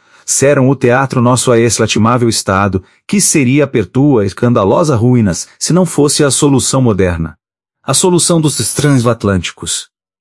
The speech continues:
Ari Furhama das coristas e ruralmente nós todos começamos a arecer, a pequena tinha jeito para a coisa. Cada gesto seu era um modelo de topete, de cinismo,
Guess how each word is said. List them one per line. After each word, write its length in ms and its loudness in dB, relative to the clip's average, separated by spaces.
Ari 300 2
Furhama 640 2
das 180 0
coristas 600 -2
e 80 2
ruralmente 580 2
nós 300 0
todos 260 0
começamos 580 0
a 100 2
arecer, 720 0
a 160 -4
pequena 380 0
tinha 260 0
jeito 320 0
para 200 0
a 40 -4
coisa. 440 -2
Cada 260 0
gesto 380 0
seu 260 2
era 220 2
um 40 2
modelo 360 2
de 120 -2
topete, 640 -2
de 120 -2
cinismo, 680 -2